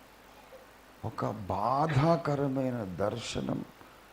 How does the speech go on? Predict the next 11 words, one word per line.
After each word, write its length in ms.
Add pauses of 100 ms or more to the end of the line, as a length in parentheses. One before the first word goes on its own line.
(320)
నేను 200
మరచిపోలేని 1120
దర్శనం, 920 (1400)
కొన్ని 240
సంవత్సరాల 840
కిందట 480
నాకు 360
వచ్చిన 320
దర్శనం. 680 (960)
Already 560
నేను 160